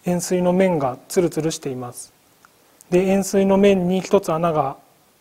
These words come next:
開いてます。貫通しています。で、この穴、穴の位置を調整することによって、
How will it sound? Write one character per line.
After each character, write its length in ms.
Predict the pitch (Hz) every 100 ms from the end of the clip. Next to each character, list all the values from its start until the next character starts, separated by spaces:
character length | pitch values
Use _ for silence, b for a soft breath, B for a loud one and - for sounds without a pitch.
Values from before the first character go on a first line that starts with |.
| _
開 140 | 156 151
い 20 |
て 120 | 151
ま 140 | 147
す。 100 | 143
貫 220 | - 190 180
通 180 | 185
し 80 | 175
て 120 | -
い 80 | 160
ま 140 | 156 147
す。 180 | - _ _ _ b b b b b _
で、 80 | 175
こ 120 | 190
の 140 | 190
穴、 280 | 180 190 190 - - _ _ _ _ - -
穴 240 | 175 190
の 160 | 196 202
位 40 |
置 220 | 208 - 180
を 260 | 190 196 - - _ _ _ _ _ _ _ _ -
調 180 | 185 175
整 200 | 175 165
す 140 | 180
る 100 | 165
こ 120 | 175
と 140 | 170 165
に 80 |
よ 80 | 151
っ 40 | 139
て、 400 | _ 196 190